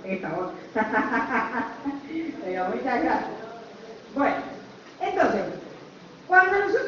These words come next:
decimos responsabilidad civil, ¿qué es lo que estamos diciendo?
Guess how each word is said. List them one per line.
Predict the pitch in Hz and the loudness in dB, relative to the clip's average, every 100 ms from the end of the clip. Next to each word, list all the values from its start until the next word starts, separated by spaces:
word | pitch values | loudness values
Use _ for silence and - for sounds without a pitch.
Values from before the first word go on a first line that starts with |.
| 480 | 4
decimos | 427 466 453 381 | 4 4 2 2
responsabilidad | 370 370 370 320 330 359 392 480 | 0 2 4 6 6 4 4 6
civil, | 440 494 - - - | 8 10 8 4 2
¿qué | 440 | 4
es | 508 466 453 | 4 4 2
lo | 381 | 2
que | |
estamos | 370 440 453 415 | 0 2 4 4
diciendo? | 427 494 233 185 | 6 6 6 2